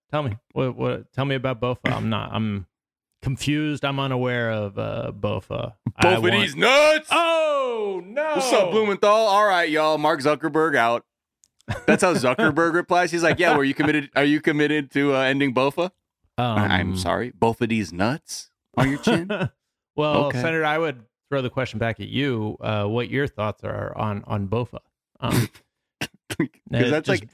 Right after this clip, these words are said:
Speaker 2: it's truly
Speaker 1: heel
Speaker 2: like that.
Speaker 1: Zuckerberg because he's, like, no longer apologizing <laughs> for shit.
Speaker 2: Yeah,
Speaker 1: Just
Speaker 2: right.
Speaker 1: like,
Speaker 2: Oh.
Speaker 1: I control minds, baby.
Speaker 2: Yeah. So
Speaker 1: Anyway.
Speaker 2: term limits, really think about, you know, again, this,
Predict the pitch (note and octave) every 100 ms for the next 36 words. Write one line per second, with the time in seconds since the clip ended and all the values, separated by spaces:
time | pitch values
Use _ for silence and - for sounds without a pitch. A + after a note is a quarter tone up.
0 | _ - _ _ - F#3 - B3 G#3+ F#3+
1 | E3 E3 E3 A3+ - - D#3+ D3+ D#3+ D#3+
2 | C#3+ C3 C#3+ B2+ A#2+ A#2 A#2+ A#2 A#2+ A#2+
3 | A2+ A2 A2+ A#2+ A2+ G#2+ G#2+ A2 A#2 -
4 | - F3+ - - - - - - - _
5 | _ B2 A#2+ G2 F2 F2 A2+ G2 F#2+ E2+
6 | - - _ _ - C3 - C3+ - C#3
7 | B2 A2+ A2+ C3+ D3 C#3+ C3 A#2 G2+ -
8 | A2 G#2+ A2 F#2+ F2 _ - F#2+ F2+ E2+
9 | E2 _ _ _ _ _ _ _ _ _
10 | _ G2+ F#2 F#2+ F#2+ F#2+ - C3+ C#3 A#2
11 | G#2+ G#2+ - - - _ G2+ A2+ C3 B2
12 | B2 A2+ F#2+ G2 F#2 - _ _ _ _
13 | _ G2+ F2+ F2 F2+ F#2+ F2+ D#2+ D2 _
14 | _ G2 -